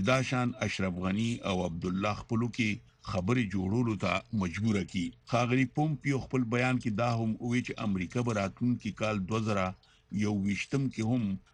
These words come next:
د افغانستان په امداد کې یو ارب ډالر کمی کوي. خو دې سره سره ښاغلي پومپیو دا هم په صفا ټکو کې وویل چې د صدر اشرف غني او د عبدالله زیل ضد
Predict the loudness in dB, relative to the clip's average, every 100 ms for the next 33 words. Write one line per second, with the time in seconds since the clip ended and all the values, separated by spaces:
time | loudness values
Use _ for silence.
0 | -4 -2 0 0 2 2 0 -2 0 0
1 | 0 -2 -2 0 2 0 0 -2 0 2
2 | 0 -2 -2 0 0 0 0 0 -2 -2
3 | 0 0 0 0 0 -2 -8 _ -6 -2
4 | 0 0 0 2 0 0 0 0 2 0
5 | 2 -2 0 0 0 -2 -2 -2 0 0
6 | 2 0 0 0 -4 -10 -8 -6 -2 -2
7 | -2 -6 -6 -8 -4 0 2 0 -4 -4
8 | 0 0 2 2 2 0 -2 -4 -2 -2
9 | 0 0 2 2 2 0 -2 -2 -4 -6
10 | -2 -2 0 2 2 0 2 2 2 0
11 | 0 0 0